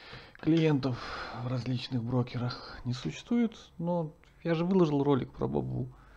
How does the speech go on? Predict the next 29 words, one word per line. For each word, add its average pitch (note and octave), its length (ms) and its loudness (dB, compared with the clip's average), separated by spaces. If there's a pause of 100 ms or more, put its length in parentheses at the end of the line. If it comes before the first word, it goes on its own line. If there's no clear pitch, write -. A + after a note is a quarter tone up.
(520)
Говорю: E3 260 -2
«Купите G3+ 460 -2
по D3+ 100 -4
двести C3 380 -4
десять, B2+ 420 -8 (380)
продайте C#3+ 500 0
по A2+ 140 -8
двести A#2 400 -6
двадцать - 320 -6
три, A#2+ 340 -8 (140)
получите D#3 500 -6
десять D3 380 -2
рублей». D3+ 360 -2
Вам C3 220 0 (540)
не D3 160 2
всё F#3+ 220 2
ли E3+ 120 8
равно C#3 600 4 (100)
на B2+ 540 4
это B2 320 2
автоследование, B2+ 1120 -2
если B2 680 -2 (180)
у A2 120 -6
вас, B2 460 0 (300)
ну, B2 220 -2
грубо A2+ 240 -4
говоря, - 460 -4
не G2+ 100 -4
знаю, A2 480 -4